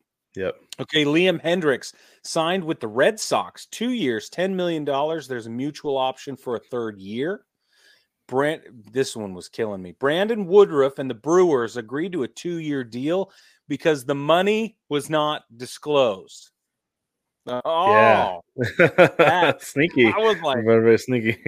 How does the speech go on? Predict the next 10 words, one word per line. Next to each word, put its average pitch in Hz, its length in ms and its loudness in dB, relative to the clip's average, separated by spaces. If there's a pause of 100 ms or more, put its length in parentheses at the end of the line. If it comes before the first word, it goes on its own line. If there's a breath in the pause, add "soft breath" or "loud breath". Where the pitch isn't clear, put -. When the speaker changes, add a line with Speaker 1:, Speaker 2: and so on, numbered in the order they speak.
(160)
Speaker 2:
it 143 300 -4
was 107 160 -12 (100)
very 123 240 -6
nice. 110 380 -14 (500 soft breath)
Uh, 135 260 2
he 175 220 -6
is 196 120 -2
expected 175 520 -6
to 139 60 -8
miss. 147 540 -8